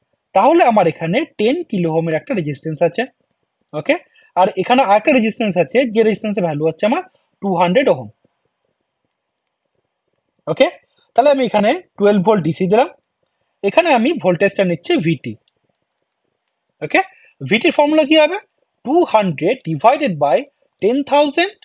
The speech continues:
plus two hundred into twelve, তাই তো? তাহলে কত হচ্ছে এখানে? দুশো by দশ হাজার দুশো into বারো, কেটে গেল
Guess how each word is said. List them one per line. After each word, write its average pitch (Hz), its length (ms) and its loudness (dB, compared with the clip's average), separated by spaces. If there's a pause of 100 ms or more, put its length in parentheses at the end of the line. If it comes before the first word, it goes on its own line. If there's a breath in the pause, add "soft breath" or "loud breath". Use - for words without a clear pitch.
(500)
plus 247 240 0 (140)
two 196 200 -4
hundred 151 400 -2 (460)
into 160 300 -4 (200)
twelve, 135 280 -6 (540)
তাই 330 200 2
তো? 160 60 -4 (280)
তাহলে 135 240 -10
কত 165 160 0
হচ্ছে 202 180 -6
এখানে? 247 180 -4 (360)
দুশো 127 340 -4 (540)
by 117 240 -4 (560)
দশ 165 160 -2 (120)
হাজার 269 240 0 (180)
দুশো 123 260 -8 (600)
into 143 280 -6 (480)
বারো, 135 200 -2 (840)
কেটে 131 240 -12
গেল 175 100 2